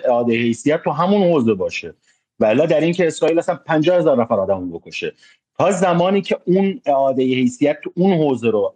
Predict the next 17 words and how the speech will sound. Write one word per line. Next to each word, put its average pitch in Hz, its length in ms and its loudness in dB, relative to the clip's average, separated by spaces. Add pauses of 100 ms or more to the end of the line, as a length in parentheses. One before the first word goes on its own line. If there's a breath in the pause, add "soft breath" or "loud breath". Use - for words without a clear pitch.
انجام 113 500 0
نده، 110 440 0
برنگردونه 104 840 -2
که 160 240 -2
ف-، 139 340 -6
روی 160 240 2
زمین، 123 680 0 (400 soft breath)
ببینید 131 240 2
ما، 143 260 2
اه، 95 260 -2
بحث 110 440 -4
ت-، 156 220 -4 (160)
ب-، 85 60 -8
ب-، 80 320 -12
ب-، - 180 -14
یعنی 82 300 0
من 120 220 2